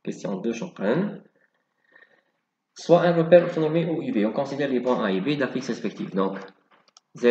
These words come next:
A égale deux. Z B égale, ce sont les affixes, plus I racine de deux.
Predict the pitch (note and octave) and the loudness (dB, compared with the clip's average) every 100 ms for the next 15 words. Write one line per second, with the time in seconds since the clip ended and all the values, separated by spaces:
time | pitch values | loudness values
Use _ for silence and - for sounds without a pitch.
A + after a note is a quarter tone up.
0 | A#2 A2+ F#2 E2 - - F#2+ F#2 F2+ - | 2 0 -2 -2 -10 -12 -6 -4 -6 -8
1 | - _ _ _ - G2+ A#2+ F#3+ - - | -20 _ _ _ -8 -4 -2 -4 -12 -20
2 | _ _ _ _ _ _ _ _ E3+ D#3+ | _ _ _ _ _ _ _ _ -6 -2
3 | D3+ A2 C3 E3 - - _ _ - _ | -2 -2 -4 -4 -10 -18 _ _ -20 _
4 | C#3+ C3 B2+ C3 - - C3 A#2+ A#2 A2+ | -8 -2 -2 -2 -8 -4 -2 0 -2 -4
5 | - - - _ _ _ _ - B2+ B2 | -6 -12 -20 _ _ _ _ -12 -10 -6
6 | C3+ B2+ - - - _ D#3 C#3+ - G2+ | -4 -4 -4 -14 -20 _ -2 -2 -2 -4
7 | F2 E2+ | -6 -10